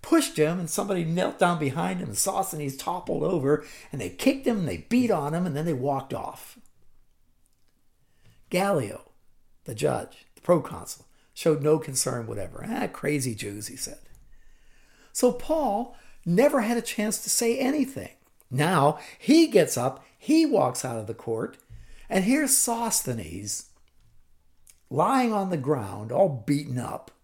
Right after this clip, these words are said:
Paul went over to him and kicked him in the head. No, he didn't. Paul went over to him and said, "Look at you. They, I think they broke your nose. Here, let me help you up."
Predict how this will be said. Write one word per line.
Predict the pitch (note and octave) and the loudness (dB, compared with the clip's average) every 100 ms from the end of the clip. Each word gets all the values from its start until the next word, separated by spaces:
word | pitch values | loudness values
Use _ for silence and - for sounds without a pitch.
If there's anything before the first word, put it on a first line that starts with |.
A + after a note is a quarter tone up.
| _ _ _ _ _ _ _ _ _ | _ _ _ _ _ _ _ _ _
Paul | - G#3 D#3+ B2+ C3 - - | -4 -2 2 0 0 -8 -8
went | D3 D3 | -2 -2
over | C#3 C3+ | -2 -4
to | D3 C#3+ | -2 -2
him | C3+ | -4
and | - A2 | -8 -10
kicked | - A#3 A#4+ | -2 -2 0
him | F3 | -2
in | D3+ | -2
the | B2+ | -4
head. | G#2 G#2 G2+ | -6 -8 -6
No, | B2+ A2+ | -6 -6
he | |
didn't. | G#2+ G2 - - - - - - | -8 -12 -12 -20 -20 -20 -20 -18
Paul | - B3 D4+ | 0 4 6
went | A3+ D#3 | 6 4
over | C3+ | 4
to | B2+ C#3 | 0 -4
him | |
and | B2 | -4
said, | - - - - - - - - - | -4 -6 -8 -12 -12 -16 -20 -20 -10
"Look | - - | -8 -6
at | - | -6
you. | A#2 A#2 - - - - - - | -6 -6 -8 -14 -18 -20 -20 -6
They, | F#4 - - - | -6 -6 -14 -10
I | - | -10
think | G4 | -6
they | G#3+ | -4
broke | C#3+ D3 E3+ - | 0 0 0 -2
your | C3+ | -2
nose. | D3+ - - | -2 -4 -4
Here, | A#3 | -2
let | A#3 | 0
me | G3+ | 0
help | F#3 F3 | 0 0
you | A2+ A#2 | -2 -2
up." | - | -4